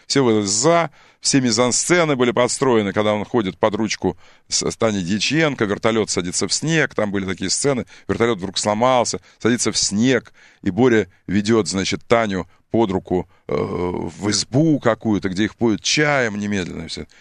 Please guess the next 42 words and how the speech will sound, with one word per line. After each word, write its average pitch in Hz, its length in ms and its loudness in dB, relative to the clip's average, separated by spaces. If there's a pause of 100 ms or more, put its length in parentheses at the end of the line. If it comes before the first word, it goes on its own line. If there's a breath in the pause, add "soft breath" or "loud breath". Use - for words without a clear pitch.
(220 soft breath)
Ну, 135 160 2
как 127 140 2
бы 117 80 -2
все 170 220 4
было 147 160 4
уже 117 160 0
построено. 104 680 -2 (220 soft breath)
Наследный 107 400 0
принц, 151 440 -2
принцесса 117 580 -2
и - 60 -12
так 82 180 -12
далее. - 160 -14 (440 loud breath)
Вот, 113 300 2 (300 soft breath)
значит, 110 280 0 (340)
и 117 60 0
он 147 80 6
говорит, 147 180 4
"Ну, 147 100 -2
ты 165 80 -4
понимаешь, 220 200 4
что 147 100 -4
ты 135 100 0
изменил 120 260 0
судьбу 98 300 -2
России, 104 520 0
э, - 360 -6
в 82 160 -12
девяносто 101 280 -2
седьмом 104 360 -2
году 104 220 0
тоже?" - 440 -4 (260)
Я 71 120 -8
говорю, 76 240 -8
"Да 87 100 -8
я 175 200 0
не, 208 160 -2
не, 196 200 -4
не 190 240 -8
считал - 460 -4
так - 180 -14
никогда". - 300 -18